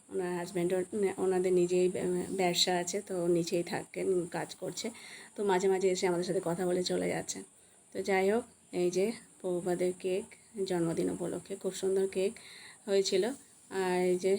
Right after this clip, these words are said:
সব এখন প্রসাদ করে তারপরে, আহ,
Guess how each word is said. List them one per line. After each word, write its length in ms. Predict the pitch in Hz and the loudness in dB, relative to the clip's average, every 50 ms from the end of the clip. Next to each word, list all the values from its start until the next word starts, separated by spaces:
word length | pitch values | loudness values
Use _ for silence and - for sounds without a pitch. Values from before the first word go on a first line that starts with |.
| 202 - | 0 -2
সব 220 | - - 185 180 | -6 -2 0 0
এখন 220 | 175 175 175 185 185 | 2 2 2 0 0
প্রসাদ 340 | - 190 185 185 202 185 190 - | 0 0 -2 0 -2 -4 -4 -2
করে 240 | 190 185 190 220 240 | -2 -2 -2 -2 -2
তারপরে, 600 | - 202 180 180 - 180 170 170 170 170 170 196 - - - - - - _ - | -2 -2 -2 -2 -2 -2 -2 0 0 0 -2 -4 -6 -14 -20 -20 -20 -20 _ -8
আহ, 760 | 202 190 185 180 180 180 185 185 185 185 - - - - - | -4 -4 -2 -2 -2 -2 -2 -2 -4 -6 -8 -10 -14 -12 -10